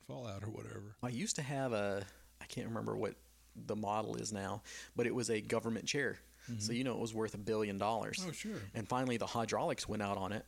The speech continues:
Speaker 1: Mm.
Speaker 2: and there was no way to get in there and replace it.
Speaker 1: Oh,
Speaker 2: But that was,
Speaker 1: man.
Speaker 2: like, the best chair in the world, and it cost me
Speaker 1: That kind of
Speaker 2: zero dollars.
Speaker 1: stuff breaks your heart. It really does.
Speaker 2: So, keep that in mind if you're checking out chairs.
Speaker 1: Yeah.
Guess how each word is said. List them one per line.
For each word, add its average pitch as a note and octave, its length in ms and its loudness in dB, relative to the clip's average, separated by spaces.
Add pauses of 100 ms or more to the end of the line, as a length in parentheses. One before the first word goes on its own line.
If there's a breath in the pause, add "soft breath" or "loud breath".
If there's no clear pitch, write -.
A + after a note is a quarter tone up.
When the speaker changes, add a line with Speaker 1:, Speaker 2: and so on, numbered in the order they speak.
(260)
Speaker 1:
Mm. A2 260 -4
Speaker 2:
and A2 120 0
there A2 100 2
was G#2+ 140 0
no A2 140 2
way A#2 140 4
to A2 60 0
get A2+ 160 2
in A2 120 0
there G#2+ 160 0
and G#2 120 -2
replace A2+ 380 -2
it. - 180 -6 (100)
Speaker 1:
Oh, A#2 40 -8 (100)
Speaker 2:
But G#2 100 -6
that A#2+ 140 0
was, A#2 80 0
Speaker 1:
man. G#2 60 0
Speaker 2:
like, F#2+ 180 -6
the A2+ 440 0
best G#2 360 -2
chair G#2+ 220 2
in G#2 80 0
the G2+ 40 0
world, G#2 260 0
and G2+ 60 0
it F#2 60 -6
cost G2+ 300 -2
me G#2+ 60 -2
Speaker 1:
That G#2 40 -2
kind G2+ 60 -4
of G2+ 60 -2
Speaker 2:
zero G#2 280 2
dollars. G2 380 2
Speaker 1:
stuff G#2 240 -4
breaks G2+ 260 -6
your G2 100 -12
heart. F#2+ 280 -8 (360)
It G2+ 40 -8
really G#2 200 -6
does. G#2+ 320 -10 (380)
Speaker 2:
So, G2+ 320 0 (1300 loud breath)
keep G3 100 4
that F3 120 4
in A2+ 60 0
mind C#3+ 200 2
if G2+ 80 -2
you're G#2 80 0
checking A2+ 260 2
out G2+ 160 0
chairs. G2+ 540 0
Speaker 1:
Yeah. A2+ 80 -2